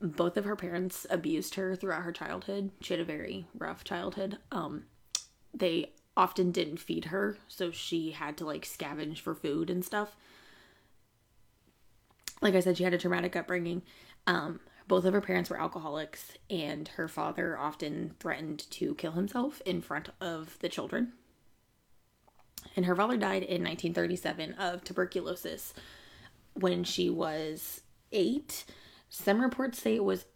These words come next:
earlier when she was only four, but, 'cause I saw several different, I saw, I saw both several different times. Like, I saw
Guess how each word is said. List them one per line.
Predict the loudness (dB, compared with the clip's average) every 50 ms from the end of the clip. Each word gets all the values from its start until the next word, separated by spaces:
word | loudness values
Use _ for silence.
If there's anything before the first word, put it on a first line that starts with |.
| _ -4
earlier | 0 2 4 4 6 6 6 4 4 2 0 -2 -4 -6 -8 -2
when | 2 4 4 4
she | 4 4 4 4
was | 4 4
only | 2 -2 -4 -6
four, | -10 -12 -16 -2 0 4 4 4 4 4 0 0 -2 -4 _ _ _ -20 -20 -20 -20 -20 -14 -10
but, | -2 0 2 2 2 0 -4 -4 -6 -12 -18 -16 -14 -10
'cause | -6 0 0
I | 0 0
saw | 0 0 0 2 2 2 0
several | -2 0 0 2 2 2 0
different, | 0 0 0 2 0 0 0 -4 -12 -20 _ _ -4
I | -2
saw, | 0 2 4 4 4 4 2 0 -2 -4 -12 -20 -20 _ _ _ _ -20 -20 -20 -20 -20 -20 -20 -20 -8 -4
I | -4 2
saw | 4 6 6
both | 6 6 6 6 6 6 4 -2 -4 -6 -16 -20 -20 -20 -20 _ -12
several | 0 2 4 4 4 2
different | 2 0 -2 -2 -8 -8
times. | -8 -4 -2 -2 -2 -2 -6 -8 -6 -4
Like, | -4 -2 0
I | -2 -2
saw | -2 0 -2 0 0 0 -2